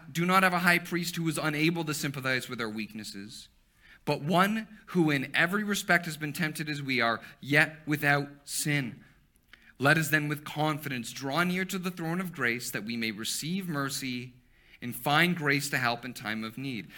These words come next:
Listen to Hebrews chapter seven now, verse twenty-three to twenty-five. It says, "For the former priests were many in number because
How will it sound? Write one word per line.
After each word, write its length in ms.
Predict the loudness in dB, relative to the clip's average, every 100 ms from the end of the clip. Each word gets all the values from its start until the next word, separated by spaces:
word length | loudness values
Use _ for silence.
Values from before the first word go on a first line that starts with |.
| -2
Listen 240 | 0 2 2
to 80 | 2
Hebrews 400 | 0 -2 -2 2
chapter 340 | 2 2 0
seven 380 | 4 4 4 2
now, 160 | 0
verse 180 | 0 -6
twenty-three 440 | -8 -10 -10 -8 -8
to 100 | -8
twenty-five. 680 | -8 -10 -4 -2 -2 -6 -14 -20 -20 -20 _ _ _ _
It 80 | -8
says, 160 | -6
"For 160 | -6 -6
the 80 | -8
former 340 | -6 -4 -4
priests 440 | -6 -6 -6 -6 -8
were 100 | -4
many 300 | -2 -2 -2
in 80 |
number 280 | -2 -4 -6
because 360 | -8 -6 -6 -8